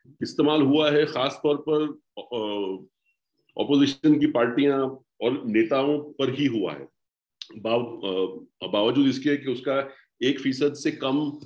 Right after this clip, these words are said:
अ, conviction rate रहा है उसका पिछले दस सालों में। तो, अ, हमारे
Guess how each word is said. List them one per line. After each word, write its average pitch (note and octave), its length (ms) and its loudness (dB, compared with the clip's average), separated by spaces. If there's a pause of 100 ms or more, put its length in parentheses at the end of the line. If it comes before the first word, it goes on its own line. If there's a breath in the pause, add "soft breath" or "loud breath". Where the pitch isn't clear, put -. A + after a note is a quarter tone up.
(480)
अ, G#2 40 -8
conviction A#2+ 560 0
rate A2 180 0
रहा G2 100 -4
है F2+ 120 -4
उसका - 240 -14
पिछले F2 340 -6
दस E2+ 140 -4
सालों D#2 360 -8
में। D2 100 -12 (840)
तो, A3+ 360 0 (1800)
अ, A#2 420 -8 (680)
हमारे F3+ 560 0